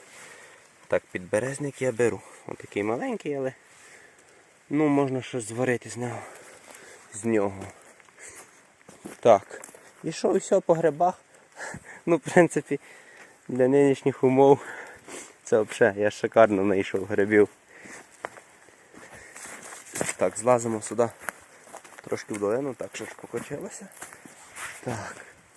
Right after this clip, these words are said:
Я провіряв, чи не випало нічого з кишені в мене. Ну, ще би підберезників пару знайти можна, але що ж не видно. Так. Зараз підемо сюди вправо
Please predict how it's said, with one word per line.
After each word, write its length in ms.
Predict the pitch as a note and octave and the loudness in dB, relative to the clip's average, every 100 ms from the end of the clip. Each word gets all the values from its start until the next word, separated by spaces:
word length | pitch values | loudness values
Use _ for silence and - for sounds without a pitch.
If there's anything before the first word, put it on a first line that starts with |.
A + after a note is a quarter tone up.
| - _ - - - - - - | -20 _ -20 -20 -20 -20 -14 -10
Я 80 | |
провіряв, 480 | G#2 A#2+ G#2+ A2 G2+ - _ _ _ | -6 -2 2 2 2 -2 _ _ _
чи 160 | - - | -16 -8
не 100 | G#2 | -4
випало 400 | G#2+ G2+ G2 F#2+ | -2 -2 -6 -10
нічого 320 | F#2+ F#2+ G#2 | -10 -10 -12
з 60 | - | -12
кишені 380 | G2+ - F#2+ F2+ | -14 -6 -6 -6
в 40 | |
мене. 200 | F2 F2+ - - _ - - - - - - - _ _ _ _ _ | -10 -16 -20 -20 _ -20 -20 -20 -20 -20 -20 -20 _ _ _ _ _
Ну, 240 | E4 E4 D4 | -4 -2 -2
ще 160 | - | -2
би 120 | E3+ F3 | -2 -2
підберезників 720 | - D3 D#3+ E3+ D#3+ D#3 C#3+ | -4 4 6 6 6 -2 -4
пару 240 | - C#3 | 0 0
знайти 320 | C3 C3+ - C3+ | 2 0 2 0
можна, 380 | B2 A#2+ A#2 | 0 -4 -4
але 180 | B2 C3+ B2 - - - | -4 -6 -8 -18 -20 -16
що 140 | - | -12
ж 80 | B2 - | -10 -6
не 120 | C3 | -2
видно. 300 | A#2 G#2+ A#2 A2+ - - - - - - - - | 0 -2 -8 -14 -20 -20 -20 -20 -20 -20 -20 -4
Так. 440 | - G#2 - - - - - _ _ _ - - - - - - - | 6 6 4 -14 -14 -20 -20 _ _ _ -20 -18 -18 -20 -20 -20 -8
Зараз 220 | A#2 A2+ | -4 -4
підемо 340 | - A2+ A2+ G#2+ | -4 -4 -2 -4
сюди 200 | - G#2+ | -2 -2
вправо 460 | G#2+ B2+ B2+ A#2+ | 0 4 6 6